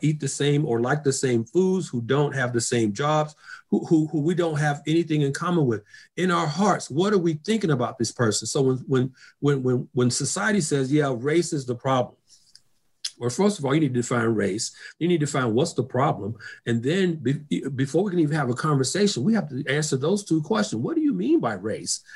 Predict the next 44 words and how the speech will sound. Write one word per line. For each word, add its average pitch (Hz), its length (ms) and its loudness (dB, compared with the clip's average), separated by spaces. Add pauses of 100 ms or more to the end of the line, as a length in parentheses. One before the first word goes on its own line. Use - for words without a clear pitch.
(260)
And 156 100 0
what 190 140 0
do 202 60 2
you 202 120 2
mean 196 280 2
the 170 100 -2
problem? 190 480 -2
See, 170 160 0
the 151 140 2
problem 233 440 0
is 143 140 2
presupposed 151 720 0
upon 127 280 0
a 110 60 0
myth. 117 460 0 (600)
And 147 140 2
the 147 60 2
myth 190 340 2
is 127 220 0
this, 104 260 -2
and, 123 180 0
and 135 140 2
we, 170 100 2
we're 185 200 0
getting 165 260 0
this 151 220 -2
wrong 143 240 2
in 127 100 2
the 123 60 0
church 135 320 -2
as 113 100 -2
well. 113 340 -2 (320)
The 147 100 0
myth 214 340 0
is 123 180 0
this. 131 220 2
The 123 140 0
myth 190 340 2
is 147 180 -2
that 143 220 0
the 120 100 0
gospel 131 800 0
is 123 160 -2
about 120 480 0